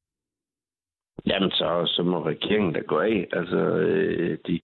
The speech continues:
de kan jo ikke, øh, have en statsminister, der ikke, øh, der ikke overholder spillereglerne.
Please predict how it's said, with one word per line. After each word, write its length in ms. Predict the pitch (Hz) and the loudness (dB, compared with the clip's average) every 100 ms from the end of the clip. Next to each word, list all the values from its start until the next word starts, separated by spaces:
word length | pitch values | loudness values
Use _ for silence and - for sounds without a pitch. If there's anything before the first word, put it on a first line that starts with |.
| - | -6
de 80 | 87 | -6
kan 160 | - 92 | -2 0
jo 60 | |
ikke, 280 | 85 87 - | 0 0 0
øh, 420 | 90 78 80 80 | 2 2 0 0
have 200 | 85 90 85 | 0 0 0
en 80 | |
statsminister, 800 | - - 98 - 87 85 - 92 | -2 -2 -2 0 0 0 0 -2
der 180 | 87 90 | 0 0
ikke, 280 | 98 - 98 | 0 0 0
øh, 180 | 87 82 - - - - - - - - - - | 0 -2 -8 -10 -10 -10 -10 -8 -10 -10 -8 -2
der 140 | 110 | 0
ikke 160 | 110 110 | 2 2
overholder 400 | 127 120 110 107 | 0 0 0 0
spillereglerne. 680 | 123 143 127 101 95 92 | 0 0 0 0 -2 -4